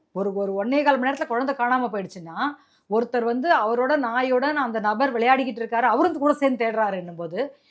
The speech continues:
"ஏங்க கூட சேர்ந்து தேடுற இந்த ஆள் கூட தாங்க விளையாடிட்டு இருந்துச்சு." இது பேர் லாஸ்ட் நோன் தியரி, லாஸ்ட் சீன் தியரி, அல்லது கடைசியாக பார்த்தவர் யாரோ அவர் அதற்கான ஒரு பொறுப்பாக ஆகிறாருங்கிற ஒரு இது இருக்கு.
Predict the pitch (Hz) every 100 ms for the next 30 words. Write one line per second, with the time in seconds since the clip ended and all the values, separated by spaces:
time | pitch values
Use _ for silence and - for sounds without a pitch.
0 | - - 285 359 247 339 320 302 269 269
1 | 311 311 240 269 311 311 302 311 311 269
2 | 262 262 240 220 196 185 190 190 262 247
3 | 240 277 262 262 226 208 185 180 _ _
4 | _ _ _ _ 202 254 277 277 269 220
5 | 185 185 175 175 170 _ _ _ - 185
6 | 277 254 277 294 302 262 247 247 226 202
7 | 208 220 262 339 - _ _ _ _ 262
8 | 285 311 262 254 247 247 247 233 233 233
9 | - 240 226 220 208 208 214 208 208 269
10 | 226 202 185 170